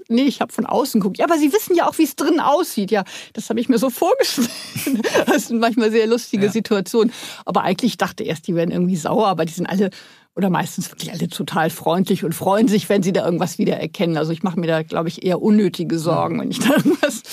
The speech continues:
Speaker 2: Na, wobei es schon
Speaker 1: beschreibe.
Speaker 2: schwierig ist, wenn man dann irgendwie den Bürgermeister, äh, umbringt, äh, und dann den Ort nennt, ne? Dann, das ist natürlich
Speaker 1: Deswegen
Speaker 2: immer
Speaker 1: nenne ich
Speaker 2: schwierig,
Speaker 1: die
Speaker 2: immer
Speaker 1: Orte dann lieber um,
Speaker 2: Genau.
Speaker 1: weil es ist ja keiner persönlich gemeint. <laughs>
Speaker 2: Ähm, du bist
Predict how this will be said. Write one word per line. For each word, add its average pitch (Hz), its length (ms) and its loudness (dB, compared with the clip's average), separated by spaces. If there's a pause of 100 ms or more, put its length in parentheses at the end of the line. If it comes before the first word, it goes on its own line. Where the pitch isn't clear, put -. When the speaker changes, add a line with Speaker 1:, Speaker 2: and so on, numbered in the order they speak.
(100)
Speaker 2:
Na, 120 140 0
wobei 123 180 0
es 135 60 -2
schon 139 120 -4
Speaker 1:
beschreibe. 170 160 0
Speaker 2:
schwierig 139 180 0
ist, 156 160 -4
wenn 151 80 -2
man 139 80 -2
dann 135 120 -4
irgendwie 135 180 -6
den 131 120 -6
Bürgermeister, 143 1040 -2
äh, - 20 0
umbringt, 160 680 -2
äh, 131 200 -6
und 131 180 -6
dann 135 100 -2
den 135 120 -4
Ort 135 260 -2
nennt, 104 280 -6
ne? 117 140 -6
Dann, 123 200 -8
das - 120 -10
ist 214 60 0
natürlich 208 120 0
Speaker 1:
Deswegen 277 220 4
Speaker 2:
immer 233 80 6
Speaker 1:
nenne 220 60 4
ich 226 180 4
Speaker 2:
schwierig, 135 60 -8
Speaker 1:
die - 60 0
Speaker 2:
immer 156 120 2
Speaker 1:
Orte 180 180 -2
dann 175 140 0
lieber 180 260 -2
um, - 60 -4
Speaker 2:
Genau. 120 240 0
Speaker 1:
weil 180 160 2
es 202 100 -2
ist 190 140 -2
ja 190 100 2
keiner 180 280 0
persönlich 160 520 -4
gemeint. 139 480 -4
<laughs> - 1300 -4
Speaker 2:
Ähm, 156 480 -2 (1080)
du 170 140 0
bist 196 380 -6